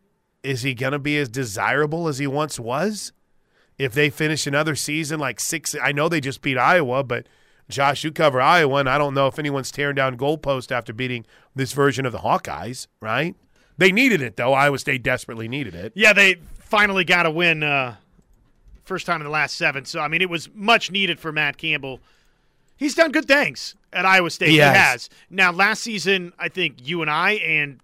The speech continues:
Speaker 2: folks around here would say was disappointing for Iowa State when you have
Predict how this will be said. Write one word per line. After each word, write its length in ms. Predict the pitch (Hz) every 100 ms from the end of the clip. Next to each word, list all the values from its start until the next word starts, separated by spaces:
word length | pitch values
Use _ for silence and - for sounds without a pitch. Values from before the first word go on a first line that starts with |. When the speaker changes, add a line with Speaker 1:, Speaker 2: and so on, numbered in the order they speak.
| _
Speaker 2:
folks 320 | - 196 170
around 240 | 165 156 147
here 140 | 160
would 120 | 180 -
say 200 | 180 160
was 160 | 143
disappointing 680 | 113 156 131 - 147 190 277 _ _ _ _ _
for 180 | - 190
Iowa 340 | 175 190 185
State 380 | - 190 190 185
when 140 | 170 156
you 120 | 147
have 340 | 151 135 123